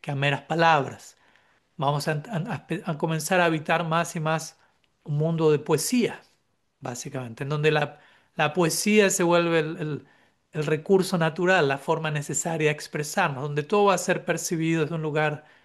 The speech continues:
mágico, ¿no? Y con esto no estoy hablando de ciencia ficción y fantasía y estamos evadiendo la cruda realidad, no, no.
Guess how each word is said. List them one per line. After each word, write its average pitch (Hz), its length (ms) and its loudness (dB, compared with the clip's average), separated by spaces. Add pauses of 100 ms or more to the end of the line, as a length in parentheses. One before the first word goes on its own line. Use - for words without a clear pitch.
(440)
mágico, - 600 -2 (600)
¿no? 175 200 -6
Y 196 100 -4
con 226 160 4
esto 240 180 2
no 214 60 2
estoy 214 160 4
hablando 208 280 4
de 160 60 0
ciencia 180 420 -2
ficción 170 640 2
y 156 60 0
fantasía 151 920 -2
y 139 60 2
estamos 151 360 -4
evadiendo 160 720 0
la 143 200 -6
cruda 160 340 2
realidad, 147 580 -2
no, 190 200 -6
no. 220 280 -8